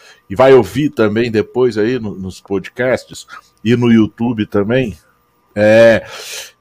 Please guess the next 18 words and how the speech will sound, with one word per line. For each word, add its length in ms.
deixar 540
claro 260
assim, 200
a 80
gente 200
falando 380
aqui 260
de 260
a 160
cerveja 540
artesanal 640
pode 260
ser 180
acessível. 680
Sim, 420
pode 380
ser 140
acessível. 640